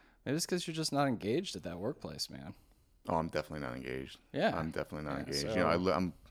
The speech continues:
Speaker 2: I'm the, uh, clock watcher. I'm saying, "All right, eight hours." And so I started portioning out the day, you know, on an
Speaker 1: Mm.
Speaker 2: hourly basis. You know, at this point, I need to get up and go outside and take
Speaker 1: Yeah.
Speaker 2: a walk.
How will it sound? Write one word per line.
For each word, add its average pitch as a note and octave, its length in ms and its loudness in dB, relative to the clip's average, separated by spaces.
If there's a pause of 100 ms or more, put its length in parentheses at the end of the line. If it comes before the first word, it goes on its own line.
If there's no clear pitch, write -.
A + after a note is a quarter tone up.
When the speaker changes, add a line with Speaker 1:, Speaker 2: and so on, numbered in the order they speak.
Speaker 2:
I'm F2+ 220 4
the, E2+ 220 2
uh, C#2+ 180 2
clock F#2 460 -2
watcher. - 420 -4
I'm D2+ 180 -4
saying, E2 220 -6
"All F2+ 60 0
right, D2+ 200 0
eight D#2+ 200 2
hours." C#2 400 0
And D2+ 120 -4
so E2 200 -2
I D#2 100 4
started D#2+ 280 -4
portioning D#2 580 -2
out C#2+ 220 -4
the C#2+ 80 -10
day, C#2+ 380 -2
you C#2 120 -4
know, C2 60 -6
on C#2+ 100 -4
an C#2+ 100 -2
Speaker 1:
Mm. D2+ 100 -2
Speaker 2:
hourly D#2 220 -2
basis. - 500 -6
You D#2 60 -6
know, D2 160 -2
at C#2 180 -4
this D2 160 -4
point, D2 320 -4
I C#2+ 60 -4
need C#2 140 -6
to - 80 -12
get D2 180 0
up C#2+ 160 -4
and D2+ 220 -10
go D#2+ 200 4
outside C#2+ 540 0
and C#2+ 100 -6
take D2 140 -6
Speaker 1:
Yeah. D2 60 -4
Speaker 2:
a C#2+ 40 -2
walk. C2+ 560 -4